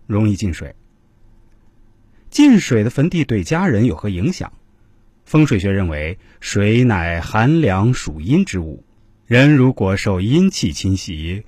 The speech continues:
最不利于生育，所以入水的坟如不及时迁，时间长了会导致人丁不旺，最终败绝，且先绝小房。幸好在短信中看到，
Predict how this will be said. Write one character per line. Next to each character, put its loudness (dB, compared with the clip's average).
最 2
不 -6
利 -4
于 -8
生 -2
育， -8
所 -4
以 -4
入 2
水 -8
的 -6
坟 -8
如 0
不 -2
及 -2
时 -4
迁， 0
时 -4
间 0
长 -6
了 -2
会 -2
导 -8
致 -8
人 0
丁 0
不 -6
旺， -2
最 -6
终 -2
败 -6
绝， -14
且 -2
先 2
绝 -2
小 -8
房。 -14
幸 4
好 0
在 2
短 0
信 -2
中 0
看 -2
到， -6